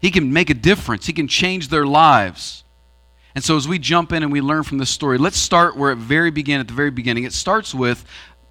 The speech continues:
the cry of the lepers, their cry. In verses eleven through thirteen,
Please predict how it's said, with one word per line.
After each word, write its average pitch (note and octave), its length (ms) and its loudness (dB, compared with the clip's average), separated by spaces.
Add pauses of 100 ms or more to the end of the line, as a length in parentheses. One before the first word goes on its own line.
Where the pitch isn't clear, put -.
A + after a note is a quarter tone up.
the C#3+ 140 2
cry E3+ 460 4
of C#3+ 140 -2
the C3 80 -2
lepers, B2+ 400 0
their B2+ 160 -2
cry. G#2+ 540 0 (360)
In C3 60 -4
verses D3+ 320 -2
eleven E3 400 2
through D3+ 160 -8
thirteen, C#3+ 680 -4